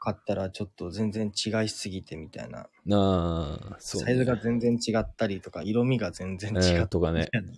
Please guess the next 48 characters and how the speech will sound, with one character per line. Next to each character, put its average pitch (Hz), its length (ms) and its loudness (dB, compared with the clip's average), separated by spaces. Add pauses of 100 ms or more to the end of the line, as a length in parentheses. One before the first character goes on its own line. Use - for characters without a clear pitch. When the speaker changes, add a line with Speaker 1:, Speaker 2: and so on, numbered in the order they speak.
(100)
Speaker 1:
見 107 80 -4
た 101 100 -4
こ 80 60 -6
と - 100 -4
あ - 20 -8
る。 - 60 -8
Speaker 2:
質 104 100 8
や 98 140 12
ば 90 160 12
い 71 80 2
み 65 120 -4
た - 100 -6
い - 120 -8
な。 - 80 -16 (420)
Speaker 1:
う 82 80 -10
ん、 - 40 -12
質 - 240 -12
や 92 80 -4
ば 85 120 -6
い 76 80 -10
と - 120 -20
か - 100 -20
ね。 - 140 -16 (1120)
Speaker 2:
そ - 180 4
う 85 40 4
そ - 160 -4
う 78 40 -2
そ - 140 -10
う。 - 60 -12
だ - 60 -2
か 95 60 4
ら 95 60 4
そ 107 240 4
う 107 60 6
い 104 180 8
う - 20 8
ね、 98 240 4 (340)
言 95 120 4
わ 95 80 8
れ 90 100 4
方 87 240 4
を 65 80 2
し - 80 -6
て - 160 0
る 87 80 2
よ 78 140 0
う - 20 -4
な。 - 200 -8